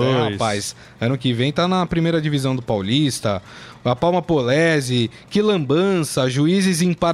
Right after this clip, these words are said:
Speaker 1: imparciais. É, rapaz, a gente percebe que os palmeirenses tão meio tiririca da vida aí com, com... Com o árbitro, os corintianos falando, "Ué, mas acertou." O Ivan Jorge Cury, "Palmeiras tinha que jogar mais bola."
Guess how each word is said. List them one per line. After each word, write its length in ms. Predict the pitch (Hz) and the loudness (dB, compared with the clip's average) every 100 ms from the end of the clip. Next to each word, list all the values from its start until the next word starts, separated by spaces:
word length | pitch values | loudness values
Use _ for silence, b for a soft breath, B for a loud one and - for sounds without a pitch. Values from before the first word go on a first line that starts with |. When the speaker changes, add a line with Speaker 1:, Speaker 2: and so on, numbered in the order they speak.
| 160 143 | 0 -2
Speaker 1:
imparciais. 880 | 113 143 185 160 123 101 92 - - - B B - | 0 2 2 2 0 -2 -2 -4 -4 -10 B B -10
É, 300 | 98 120 131 | -4 0 0
rapaz, 460 | 117 98 - 98 | -2 -4 -6 -4
a 60 | 110 | -2
gente 180 | 139 170 | -2 -2
percebe 320 | 294 - 139 | -2 -2 -2
que 80 | 131 | -2
os 80 | 127 | -4
palmeirenses 680 | - 123 120 120 120 117 - B B B - | -2 0 0 0 -2 -6 -10 B B B -6
tão 80 | |
meio 220 | 120 123 127 | -2 -2 -2
tiririca 540 | 131 120 117 117 127 | -4 -2 -2 -2 -2
da 180 | 139 151 | 0 0
vida 380 | 113 123 147 143 | 0 -2 0 0
aí 180 | 120 | 0
com, 320 | 120 113 110 104 | -2 -4 -6 -6
com... 380 | 113 104 98 92 B B B B | -6 -6 -6 -10 B B B B
Com 220 | 127 127 | -2 0
o 60 | 113 | 2
árbitro, 420 | 120 139 170 196 | 2 0 -2 -2
os 80 | 196 | -2
corintianos 480 | 196 180 170 160 170 | -2 -2 0 -2 0
falando, 320 | 180 165 180 | 0 0 0
"Ué, 180 | 214 165 | 0 0
mas 200 | 151 170 | -2 -2
acertou." 840 | 180 220 - 165 190 170 110 90 B B B B | 0 -2 -2 0 2 2 0 -6 B B B B
O 80 | 147 | 0
Ivan 220 | 156 190 | 2 2
Jorge 260 | 196 180 156 | 2 0 -2
Cury, 280 | - 180 156 | 0 2 2
"Palmeiras 480 | 151 147 160 170 | 0 0 2 0
tinha 160 | - 170 | -2 -4
que 100 | 165 | 0
jogar 320 | 147 139 170 | -2 0 0
mais 260 | 165 185 127 | 2 0 -2
bola." 680 | 110 139 165 151 120 101 | 0 2 2 2 0 -2